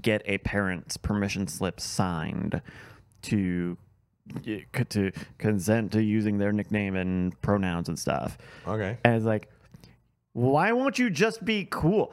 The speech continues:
Speaker 1: Like,
Speaker 2: Yeah.
Speaker 1: like, it's, it's, th-, eh, eh, and I get, like, the teachers in this, like, they're shackled by the fucking bad law, weirdly written law, whatever.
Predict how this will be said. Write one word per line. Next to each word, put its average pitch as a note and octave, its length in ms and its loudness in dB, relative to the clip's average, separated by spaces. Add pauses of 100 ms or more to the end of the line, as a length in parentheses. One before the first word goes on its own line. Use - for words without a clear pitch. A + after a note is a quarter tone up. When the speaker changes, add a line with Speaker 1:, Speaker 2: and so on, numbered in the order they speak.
(120)
Speaker 1:
Like, D3 140 4
Speaker 2:
Yeah. A#2+ 240 2 (120)
Speaker 1:
like, D3 320 2
it's, D#3+ 340 -2 (560)
it's, - 280 0
th-, - 300 -8 (340)
eh, A3+ 120 -2 (480)
eh, - 200 -4
and F3+ 140 4
I D3 80 2
get, C#3+ 240 2
like, D3 140 0
the B2 100 0
teachers C3 400 0
in A2+ 140 2
this, A2 520 -2
like, A#2 380 0
they're D#3 300 4
shackled B2+ 480 0
by G#2 320 4
the G#2 320 2
fucking G2+ 580 0 (200)
bad G#2+ 400 0
law, G2 440 2
weirdly G#2 440 -2
written G2 300 -2
law, F2+ 160 0
whatever. E2+ 520 -2